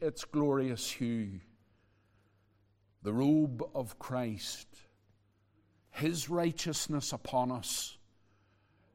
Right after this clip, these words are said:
the righteousness of our everlasting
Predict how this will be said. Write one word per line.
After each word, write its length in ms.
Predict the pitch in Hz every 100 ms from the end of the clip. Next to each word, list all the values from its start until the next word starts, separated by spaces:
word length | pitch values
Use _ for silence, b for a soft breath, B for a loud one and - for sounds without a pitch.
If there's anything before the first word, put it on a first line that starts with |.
| -
the 100 | 113
righteousness 1080 | 120 175 233 - 240 226 - 220 208 - - - - -
of 180 | 208 185
our 220 | 185 190
everlasting 1160 | 208 208 196 196 202 175 - - 190 180 143